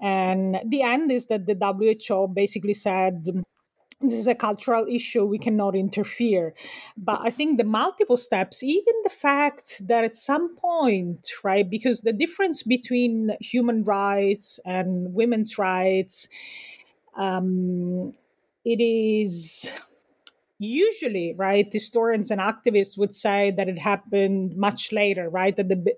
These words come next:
the Beijing conference. But in some instances, when, uh, the outrage was, um, at its highest stages,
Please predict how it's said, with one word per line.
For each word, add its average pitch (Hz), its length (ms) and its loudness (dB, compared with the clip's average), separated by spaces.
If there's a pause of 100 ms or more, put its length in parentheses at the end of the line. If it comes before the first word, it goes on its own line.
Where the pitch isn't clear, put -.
the 185 360 0
Beijing 196 520 0
conference. 220 600 0 (720)
But 226 180 2
in 233 140 2
some 311 380 2
instances, 285 1200 0 (120)
when, 196 480 2
uh, 175 460 -2 (380)
the 202 280 2
outrage 226 920 0
was, 190 920 0 (340)
um, 180 880 -2 (380)
at 196 140 0
its 196 240 0
highest 320 420 0
stages, 175 880 -2